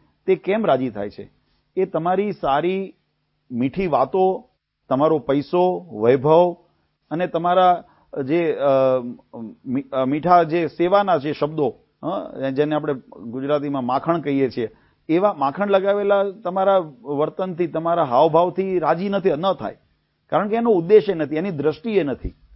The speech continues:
સદગુરુની દ્રષ્ટિ એ તમારી કાયા નથી જોતી. સદગુરુની દ્રષ્ટિ તમારા આત્માને જોવે છે. એ પોતે આત્મનિષ્ઠ છે એટલે સદગુરુ થાય છે.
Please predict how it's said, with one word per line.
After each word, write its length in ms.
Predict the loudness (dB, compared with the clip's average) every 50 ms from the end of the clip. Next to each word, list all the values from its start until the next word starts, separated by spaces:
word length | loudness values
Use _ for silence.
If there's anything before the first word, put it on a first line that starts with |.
| _ _ _ _
સદગુરુની 540 | -6 -6 -4 -2 0 0 0 0 -2 -2 -6
દ્રષ્ટિ 540 | -4 -4 -4 -6 -4 -4 -4 -4 -4 -6 -10 _ _ -8
એ 80 | -8 -6
તમારી 340 | -6 -4 -2 -2 -2 -4 -6
કાયા 420 | -6 -4 -2 2 4 4 4 4
નથી 260 | 4 0 -2 -4 -4
જોતી. 360 | -4 -4 -4 -4 -6 -8 -10 _ _ _ _ _ _ _ -6
સદગુરુની 560 | -6 -4 -4 -4 -6 -4 -4 -4 -4 -6 -6
દ્રષ્ટિ 520 | -6 -6 -6 -6 -4 -2 -2 -2 -2 -6 _ _ _ -12
તમારા 300 | -6 -4 -2 0 0 0
આત્માને 600 | 0 0 -2 -2 -2 -2 -2 -2 -2 -2 -4 -6
જોવે 260 | -8 -8 -8 -10 -10
છે. 180 | -14 -18 -20 _ _ _ _ _ _ _ _ _ _ _ _ _ 0
એ 60 | 0
પોતે 360 | 4 6 6 6 6 6 6
આત્મનિષ્ઠ 560 | 6 6 6 4 2 0 0 0 -2 -2 -4
છે 160 | -2 2 2 2
એટલે 280 | 2 2 4 4 4
સદગુરુ 460 | 4 4 2 0 0 0 0 0 0
થાય 200 | 2 2 2 2
છે. 180 | 2 -2 -6